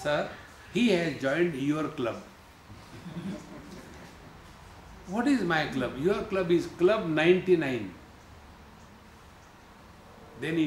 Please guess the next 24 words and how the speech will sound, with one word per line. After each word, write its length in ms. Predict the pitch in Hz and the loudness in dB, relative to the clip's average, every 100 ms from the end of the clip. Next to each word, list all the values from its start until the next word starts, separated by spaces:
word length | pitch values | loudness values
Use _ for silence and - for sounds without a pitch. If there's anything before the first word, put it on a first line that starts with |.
| 135 | 0
tells 200 | 139 120 | -4 -4
the 80 | 117 110 | -8 -12
story. 320 | 107 98 95 - - | -12 -12 -12 -12 -8
"I 20 | 127 117 | -6 -6
gave 160 | 131 143 127 | -6 -4 -4
him 160 | 165 185 123 | -6 -8 -10
ninety-nine 640 | 123 127 127 123 120 120 120 127 110 | -10 -8 -8 -8 -8 -10 -12 -14 -12
dollars 380 | 107 120 135 - | -10 -10 -12 -12
last 240 | 110 113 - 117 | -10 -10 -12 -14
night. 220 | 160 202 - - - - - - | -14 -16 -20 -20 -20 -20 -20 -16
When 180 | 113 117 120 | -10 -6 -6
he 40 | 127 | -8
counted, 400 | 151 190 165 107 - - - - - | -8 -6 -8 -10 -12 -18 -20 -16 -6
he 80 | 226 226 185 135 | -4 -4 -6 -4
just 220 | 175 - 131 | -6 -6 -6
wants 200 | 139 131 139 | -6 -6 -8
only 200 | 127 135 120 113 | -10 -10 -10 -8
one 180 | 170 175 139 | -6 -6 -6
dollar. 300 | 98 - - - 247 | -10 -12 -16 -14 -14
That's 260 | - - | -14 -14
it, 80 | - - - 294 | -20 -20 -16 -16
nothing 260 | - 165 - | -14 -16 -16
more." 140 | - - - - - 151 156 - - - - - - - - - - - - - - 175 | -18 -16 -16 -14 -14 -16 -18 -20 -20 -20 -20 -20 -20 -20 -20 -20 -20 -20 -20 -20 0 2
Any 340 | 240 254 277 | 4 6 6